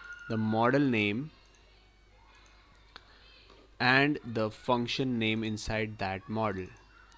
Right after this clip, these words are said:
For example, it's a first name. Okay, now let us store in a variable first name, and simply let's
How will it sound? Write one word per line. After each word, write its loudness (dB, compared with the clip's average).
For -2
example, -4
it's -6
a -10
first -8
name. -6
Okay, -4
now 0
let 2
us -4
store 0
in -6
a -4
variable -2
first -8
name, -6
and -4
simply 0
let's -4